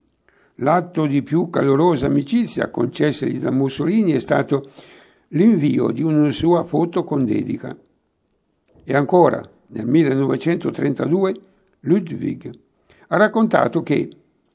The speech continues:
durante le interviste per il suo celebre libro,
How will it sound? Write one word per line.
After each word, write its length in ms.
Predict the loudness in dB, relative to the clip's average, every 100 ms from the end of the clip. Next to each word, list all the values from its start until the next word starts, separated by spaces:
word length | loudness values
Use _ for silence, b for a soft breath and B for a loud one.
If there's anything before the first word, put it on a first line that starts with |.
| _
durante 540 | -10 0 0 2 0
le 80 | 2
interviste 760 | 2 0 0 0 -2 -2 -4 -6
per 280 | -8 -4
il 100 | -2
suo 220 | -2 -2 -2
celebre 500 | 0 -2 0 0 0
libro, 420 | 0 -2 -2